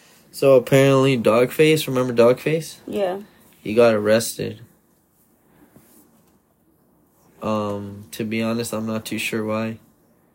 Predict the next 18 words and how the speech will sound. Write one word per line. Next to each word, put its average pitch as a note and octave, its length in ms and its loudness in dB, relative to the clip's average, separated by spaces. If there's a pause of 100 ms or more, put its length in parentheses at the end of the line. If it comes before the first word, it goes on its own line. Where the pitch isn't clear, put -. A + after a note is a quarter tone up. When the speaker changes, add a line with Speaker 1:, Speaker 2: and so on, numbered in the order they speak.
(1160)
Speaker 1:
And G#2 420 -8
I G#2 120 -6
didn't G#2 400 -6
really G#2 280 -6
look G#2 260 -10
into A2+ 360 -6
it, B2+ 140 -4
so A2 500 -4
that's C3 260 -2
all C#3+ 160 0
I D3 80 2
have D3+ 260 -2
for C3+ 180 -4
that. D#3+ 320 -2 (1800)
Speaker 2:
A A3+ 120 -4
Dogface A#3 540 0
getting A#3 260 0
arrested? A3+ 520 -2